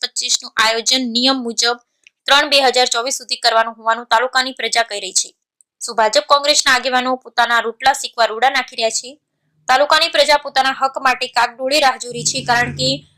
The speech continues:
સરકારે લાખો રૂપિયા ફાળવે છે, પણ તાલુકાના ભ્રષ્ટાચારના બોરિંગ આપડી જઈ સરકારને ગેરમાર્ગે દોરી વસ્તીના ધોરણે વિકાસ કામો અવરોધી પોતાના હિત માટે અવરોધ નાખી રહ્યા હોય તેવું જણાઈ આવે છે. જો કે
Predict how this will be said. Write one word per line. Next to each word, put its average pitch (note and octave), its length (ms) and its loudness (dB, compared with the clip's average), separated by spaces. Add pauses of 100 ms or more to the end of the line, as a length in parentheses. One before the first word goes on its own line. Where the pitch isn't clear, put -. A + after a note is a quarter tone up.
(140)
સરકારે D4+ 500 2
લાખો C4+ 380 -2
રૂપિયા C4+ 300 0
ફાળવે B3+ 260 0
છે, C4+ 140 -4
પણ C4+ 200 -4
તાલુકાના B3 400 0
ભ્રષ્ટાચારના A#3 800 0
બોરિંગ C4 260 -6
આપડી A3+ 360 -2
જઈ B3+ 200 -2
સરકારને A#3+ 400 -2
ગેરમાર્ગે A#3+ 560 0
દોરી A#3 240 -10
વસ્તીના C4+ 560 -4
ધોરણે A3+ 300 -8
વિકાસ B3+ 340 -2
કામો A3+ 400 -2
અવરોધી A3+ 400 -8 (400)
પોતાના C#4 480 2
હિત C#4 240 -6
માટે B3 300 0
અવરોધ B3 280 -4
નાખી A#3 260 -4
રહ્યા A3 180 2
હોય A#3+ 200 0 (380)
તેવું C#4 220 -2
જણાઈ A3+ 300 0
આવે F#3+ 120 -2
છે. - 160 -2 (540)
જો B3 80 -4
કે C#4 120 -2